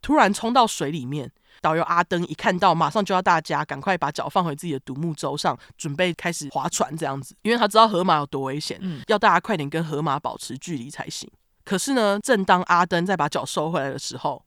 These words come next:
Speaker 1: 水底下的河马直直往阿登的独木舟冲上来，然后就把阿登的独木舟给撞翻。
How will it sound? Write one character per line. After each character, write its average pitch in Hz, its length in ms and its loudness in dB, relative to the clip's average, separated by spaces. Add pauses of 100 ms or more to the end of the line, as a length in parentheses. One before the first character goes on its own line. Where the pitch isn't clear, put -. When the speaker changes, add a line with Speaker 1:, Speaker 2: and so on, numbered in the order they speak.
(140)
Speaker 1:
水 196 240 0
底 220 160 -4
下 226 160 6
的 180 60 2
河 156 260 -4
马 151 300 -4
直 175 180 -6
直 196 220 0
往 170 280 4
阿 165 140 4
登 170 140 0
的 165 80 0
独 147 140 -6
木 165 200 -2
舟 151 180 -4
冲 151 300 -4
上 151 220 -2
来， 120 200 -12 (260)
然 180 100 2
后 190 80 2
就 214 100 2
把 175 120 4
阿 156 180 2
登 160 120 0
的 156 60 -2
独 143 160 -6
木 160 100 -2
舟 156 140 -4
给 143 120 -8
撞 135 280 -6
翻。 - 320 -12